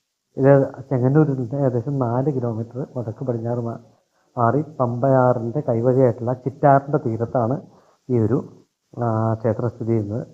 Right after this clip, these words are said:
ഈ അഞ്ച് ക്ഷേത്രങ്ങളെക്കുറിച്ചും, ആ, പഞ്ചപാണ്ഡവരിൽ ഓരോരുത്തരും ഇത് യുധിഷ്ഠിരൻ,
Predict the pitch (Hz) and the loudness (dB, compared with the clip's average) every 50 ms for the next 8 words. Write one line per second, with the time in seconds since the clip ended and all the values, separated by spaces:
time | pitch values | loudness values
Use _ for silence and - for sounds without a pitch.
0 | - 131 127 143 151 135 127 160 156 160 143 160 - 143 139 139 139 143 131 135 | -6 -2 4 4 4 4 4 2 2 2 2 2 2 2 2 4 4 4 2 0
1 | 120 - - 143 180 - - _ _ _ _ _ _ _ _ _ _ _ _ _ | -4 -4 -6 -8 -10 -10 -16 _ _ _ _ _ _ _ _ _ _ _ _ _
2 | - 135 127 123 123 123 123 120 117 - - - - 127 127 120 113 147 147 147 | -8 -4 0 0 2 2 2 0 -2 -6 -10 -6 -2 0 0 0 2 2 4 4
3 | 131 120 113 123 120 117 - 120 131 - 139 127 120 123 127 120 - - 110 - | 4 2 2 0 0 0 0 -4 -8 -4 -2 -4 0 0 0 -2 -2 -6 -12 -12
4 | - - 123 113 131 147 - - - _ _ _ _ _ - 120 110 127 123 117 | -10 -10 -6 -2 -2 -2 -2 -4 -12 _ _ _ _ _ -6 -2 0 2 0 0
5 | - 135 127 135 | 0 -2 -2 -2